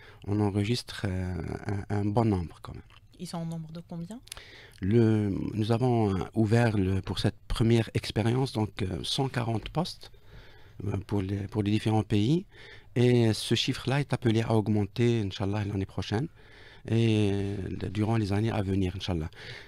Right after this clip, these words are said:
Speaker 1: Donc un troisième, un, un quatrième instrument, <clears throat> c'est le, ce qu'on appelle le Study in Algeria. Donc c'est, c'est un, c'est un mécanisme pour justement encourager et accompagner les établissements d'enseignement supérieur et les résidences universitaires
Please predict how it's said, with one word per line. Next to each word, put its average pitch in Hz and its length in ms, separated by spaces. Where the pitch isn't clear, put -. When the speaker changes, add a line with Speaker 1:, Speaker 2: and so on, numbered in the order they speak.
Speaker 1:
Donc 113 380
un 123 80
troisième, 123 640
un, 104 220
un 110 80
quatrième 127 460
instrument, 123 560
<clears throat> - 720
c'est 127 240
le, 104 720
ce - 140
qu'on 120 100
appelle 117 300
le 104 180
Study 117 400
in 110 120
Algeria. 104 520
Donc 104 240
c'est, 98 300
c'est - 240
un, 107 380
c'est - 240
un 110 60
mécanisme 120 580
pour 113 160
justement 117 400
encourager 120 600
et 110 80
accompagner 110 560
les 104 160
établissements 104 440
d'enseignement 104 440
supérieur 101 520
et 143 120
les 139 100
résidences 113 420
universitaires 107 680